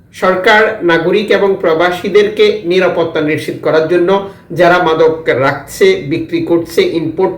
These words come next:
করছে, ব্যবহার করছে, সকলের বিরুদ্ধে জিরো টলারেন্স নীতি নিয়ে কাজ করছে। এক্ষেত্রে সাধারণ মানুষ এবং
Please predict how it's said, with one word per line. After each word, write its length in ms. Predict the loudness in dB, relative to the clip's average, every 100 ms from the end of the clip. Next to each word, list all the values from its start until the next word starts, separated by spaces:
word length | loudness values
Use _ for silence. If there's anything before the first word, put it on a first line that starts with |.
| -2
করছে, 300 | -2 0 0 0
ব্যবহার 340 | 0 2 0 0 0
করছে, 260 | -2 -2 -4 -4 -12 -20 -6
সকলের 400 | -2 2 4 4 2 2
বিরুদ্ধে 380 | 0 2 4 4 2 -8
জিরো 200 | -2 -2 0
টলারেন্স 420 | 0 0 0 -2 -4 -6
নীতি 200 | -4 -2 0
নিয়ে 140 | -2 -4
কাজ 120 | -10 -6
করছে। 280 | -8 -2 -4 -4 -10 -20 -8 -4
এক্ষেত্রে 440 | 2 2 2 2 2 0 -6 -16 -20 -8
সাধারণ 380 | -4 0 0 0 0
মানুষ 240 | 2 2 0 -2
এবং 160 | 2